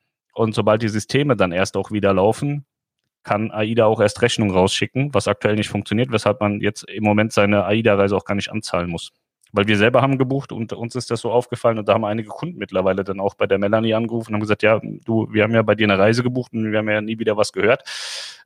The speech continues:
und würden das auch ganz gerne anzahlen, dass das auch alles fest ist.“ Aber das geht im Moment nicht. Das ist, äh, ein Teil von wahrscheinlich auch Maya Ida, was diese oder nächste Woche dann wieder funktionieren soll.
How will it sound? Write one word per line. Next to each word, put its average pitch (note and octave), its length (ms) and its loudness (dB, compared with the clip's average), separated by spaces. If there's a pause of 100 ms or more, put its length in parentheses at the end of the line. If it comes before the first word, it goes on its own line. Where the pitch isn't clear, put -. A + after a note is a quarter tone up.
und A2 300 -2
würden A2+ 340 0
das G#2+ 160 0
auch F#2 160 2
ganz G2+ 220 0
gerne - 200 2
anzahlen, A2 380 0
dass G#2+ 140 -2
das G#2 160 -4
auch - 80 2
alles G2 180 0
fest - 300 0
ist.“ E3 200 -2 (520)
Aber A#2+ 100 2
das C3+ 80 2
geht B2+ 160 0
im G2 60 0
Moment F2 260 0
nicht. - 220 -6
Das F#2+ 140 -2
ist, - 160 -4
äh, - 40 -2
ein G2 640 0
Teil A#2 240 2
von G#2 680 0
wahrscheinlich G#2 380 0
auch G#2 200 0
Maya G#2 240 4
Ida, D3 380 2 (1000)
was A#2 200 0
diese A#2 200 2
oder G2+ 160 4
nächste G#2+ 280 -4
Woche A2 180 -2
dann G2+ 160 -4
wieder G2+ 160 0
funktionieren A2+ 540 -4
soll. C#3 180 2